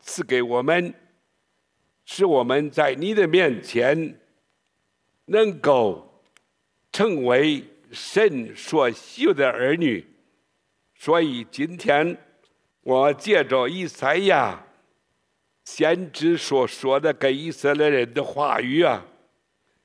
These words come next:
所以以色列人对以色列如此说：“你们得救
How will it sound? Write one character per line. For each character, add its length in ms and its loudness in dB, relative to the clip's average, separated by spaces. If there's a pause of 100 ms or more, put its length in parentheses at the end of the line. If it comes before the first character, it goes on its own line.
(120)
所 220 2
以 160 -2
以 280 -4
色 220 0
列 180 0
人 400 0 (420)
对 200 2
以 160 -10
色 180 0
列 120 2
如 260 0
此 260 -6
说 680 0 (320)
：“你 160 0
们 200 2 (120)
得 240 4
救 440 4